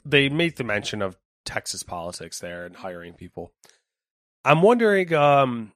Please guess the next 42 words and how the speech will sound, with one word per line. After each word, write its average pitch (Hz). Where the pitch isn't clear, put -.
it's 147
another 101
one 98
of 95
my, 95
my 101
weird, 98
uh, 90
like, 92
"Oh, 139
I 85
wonder" 90
things 90
that 87
are 87
always 87
dumb, 85
but 90
I 131
wonder 202
if 156
s-, -
game 131
stu-, 147
'cause 175
we 185
think 254
of, 135
up 220
until 110
fairly 92
recently, 92
I, 113
I 147
thought 123
of 104
game 107
developers 95
as 95
generally 117
probably 95
skewing 90